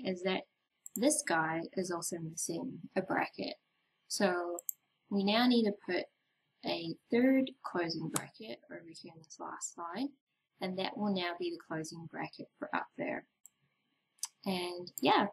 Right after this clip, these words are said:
that is pretty much it. So now when I copy and paste this into Flow, it will now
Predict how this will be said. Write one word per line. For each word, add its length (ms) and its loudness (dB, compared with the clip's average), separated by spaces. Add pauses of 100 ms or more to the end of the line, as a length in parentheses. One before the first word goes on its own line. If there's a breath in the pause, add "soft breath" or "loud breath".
(120)
that 240 2
is 160 4
pretty 240 -2
much 260 0
it. 220 0 (400 loud breath)
So 140 2
now 240 6
when 100 6
I 80 8
copy 560 2
and 120 -2 (160)
paste 280 -4
this 400 -2
into 300 2 (120)
Flow, 440 2 (1200)
it 180 0
will 160 2
now 520 -2